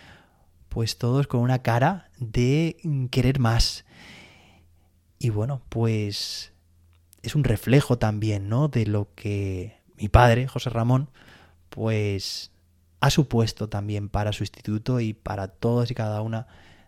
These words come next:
de, de las personas, ¿no? Que forman parte de, de la plantilla, de docente y de personal no docente también.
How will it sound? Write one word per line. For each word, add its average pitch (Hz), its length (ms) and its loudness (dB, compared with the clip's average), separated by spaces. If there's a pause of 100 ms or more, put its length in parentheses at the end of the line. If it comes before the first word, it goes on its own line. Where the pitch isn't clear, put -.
(100)
de, 107 800 -4 (220)
de 104 120 -12
las 101 220 -8 (140)
personas, 101 460 -2
¿no? 110 180 -4
Que 123 80 -6
forman 110 280 -2
parte 110 380 -2
de, 101 360 -4
de 113 140 -2
la 104 120 -2
plantilla, 101 640 -2 (400)
de - 100 -20
docente 123 580 0
y 117 140 0
de 107 140 -2
personal 113 360 0
no 120 80 2
docente 107 360 -2
también. 98 400 -4